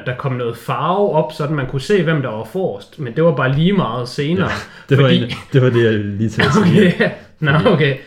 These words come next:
Speaker 2: det, det var, ja, det var bare som om, det sådan ikke rigtig havde noget formål. Altså, det, det var, formålet med de der var, at spectatorerne kunne se, hvor
Speaker 1: Hvem
Speaker 2: langt
Speaker 1: der
Speaker 2: de var
Speaker 1: var.
Speaker 2: kommet.
Speaker 1: Ja.
Speaker 2: Men det var ikke noget, de skulle.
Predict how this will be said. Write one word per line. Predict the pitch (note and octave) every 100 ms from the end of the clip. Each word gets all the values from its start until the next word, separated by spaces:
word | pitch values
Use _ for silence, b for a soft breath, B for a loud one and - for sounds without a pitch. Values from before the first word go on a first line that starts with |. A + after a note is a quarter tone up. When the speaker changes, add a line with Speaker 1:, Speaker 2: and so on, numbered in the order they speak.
| -
Speaker 2:
det, | A2+ A2 - b b _ -
det | B2
var, | A#2 G#2+ -
ja, | A2 A2+
det | A#2+
var | G#2+
bare | G#2
som | G2+ G#2
om, | G2+ F2+
det | F#2+
sådan | F2+ G2+
ikke | F#2+ -
rigtig | G2 G2+ - D#2 - -
havde | F2
noget | F#2 -
formål. | G#2 G2+ F2+ D#2+
Altså, | - F#2
det, | G#2 A2 - -
det | A2
var, | A2 -
formålet | - B2+ D3 A#2 F#2+
med | F#2
de | F#2
der | F#2+
var, | F#2+ F#2+ G2+ -
at | F2+
spectatorerne | F2+ A#2+ C3 - G2 F#2 F2
kunne | F2+
se, | E2+ A#2 - - _ -
hvor | F3+
Speaker 1:
Hvem | D#3
Speaker 2:
langt | C3+
Speaker 1:
der | A#2
Speaker 2:
de | A2+
var |
Speaker 1:
var. | G2
Speaker 2:
kommet. | F#2+ G2+ -
Speaker 1:
Ja. | F3 -
Speaker 2:
Men | A2 G#2 G2 F2 -
det | - F#2
var |
ikke | G2 A2
noget, | G#2+ G2+
de | -
skulle. | - C3